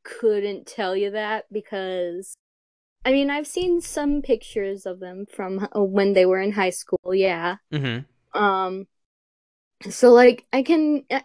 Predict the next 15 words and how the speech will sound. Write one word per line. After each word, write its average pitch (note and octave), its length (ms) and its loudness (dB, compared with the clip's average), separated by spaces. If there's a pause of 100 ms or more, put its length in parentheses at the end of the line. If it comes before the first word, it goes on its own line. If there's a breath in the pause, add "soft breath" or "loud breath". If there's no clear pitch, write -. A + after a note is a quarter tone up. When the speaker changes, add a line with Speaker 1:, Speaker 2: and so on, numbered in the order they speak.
Speaker 1:
I D#4 80 2
can F4 200 4
kinda A#3 320 0
imagine G3 680 -4 (420)
what, G3+ 420 2
uh, G#3 120 2
what G#3 240 0
it F#3+ 180 -2
looked F#3+ 340 -4
like F3 280 -8 (160)
around F3+ 380 -4
back E3 200 -6 (100)
then. F3 380 -8 (640 soft breath)
But, F#3 480 4 (100)
like, F3+ 480 -2